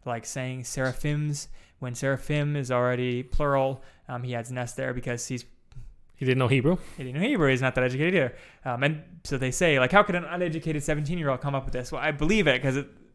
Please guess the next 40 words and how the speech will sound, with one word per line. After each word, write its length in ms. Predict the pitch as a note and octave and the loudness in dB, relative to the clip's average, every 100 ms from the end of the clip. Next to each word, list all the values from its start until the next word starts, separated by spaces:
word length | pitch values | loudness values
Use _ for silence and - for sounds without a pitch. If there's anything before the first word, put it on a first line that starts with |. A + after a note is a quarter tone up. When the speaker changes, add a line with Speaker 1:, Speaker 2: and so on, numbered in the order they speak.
| _ | _
Speaker 1:
it 40 | D#3+ | 2
Speaker 2:
All 40 | |
the 40 | E3 | 6
Speaker 1:
actually, 340 | E3 - D#3+ | 8 10 10
Speaker 2:
spelling 120 | D#3+ | 10
Speaker 1:
like, 220 | D#3+ D3+ | 10 8
it 40 | D3 | 6
Speaker 2:
mistakes. 240 | - D3 | 2 4
Speaker 1:
sounds 340 | F#3 F3+ E3 C3 | 6 8 8 6
like 200 | C3+ B2+ | 4 4
a 40 | |
seventeen-year-old, 680 | - B2 B2 B2+ A#2+ A#2 A#2 - - - | 0 0 0 -2 2 2 0 -8 -20 -6
um, 380 | B2+ A#2 A2+ A2+ - - _ | -2 -2 -4 -10 -16 -20 _
made 160 | C#3+ B2+ | 0 2
it 80 | A#2+ | 2
up. 240 | A#2 - - - - | 0 -4 -20 -20 -10
So, 640 | - C3+ A#2 A#2 A#2+ A2+ - - _ _ _ D#4 | 0 4 4 6 4 2 -6 -20 _ _ _ -20
yes, 800 | C4+ D#3+ C3+ C3 - - - - | -16 -12 -10 -10 -12 -10 -10 -8
it 120 | C#3+ | -6
does 100 | C3+ | -2
not 160 | C3 - | -2 -4
testify 460 | B2+ - - - | -10 -12 -12 -12
well. 260 | C#3 - E3 D3 - - _ _ _ _ - | -12 -16 -18 -20 -20 -20 _ _ _ _ -16
Uh, 320 | F3 C#3 C3+ C3 | -10 -8 -4 4
that's 320 | C#3+ C#3+ - | 4 4 -6
k-, 340 | - - D3+ | -8 -6 -4
that's 280 | D3+ D3+ - - | 2 2 0 0
really 220 | D3 D3+ | 2 4
where 160 | D#3 | 2
we 80 | D#3+ | 2
left 240 | E3 D3 F3 | 2 2 0
it. 140 | E3 | -2
I 80 | C#3+ | -4
think 180 | B2+ C3 | -8 -8
after 280 | B2+ - | -8 -8
that, 200 | B2+ C3 | -4 -4
we 80 | - | -4
just 160 | B2+ B2 | -8 -8
said, 160 | C#3 | -6
"Okay, 300 | D3+ C#3+ C3+ | -2 0 0